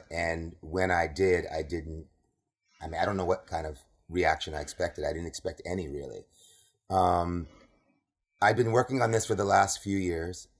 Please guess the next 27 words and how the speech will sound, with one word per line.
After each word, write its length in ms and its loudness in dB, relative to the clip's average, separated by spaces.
uh, 440 -8
about 320 0
three 160 0
or 60 -2
four 200 -2
years, 480 0
but 140 -4
that's 280 4
really 380 4
on 200 2
and 100 0
off. 300 -2
There's 180 -6
times 320 0
where 100 0
I 60 0
didn't 220 -6
write 260 -2
for, 380 -8
you 80 -10
know, 180 -10
eight 180 -8
months, 420 -8
uh, 200 0
because 300 -6
of 120 -12
touring 480 -6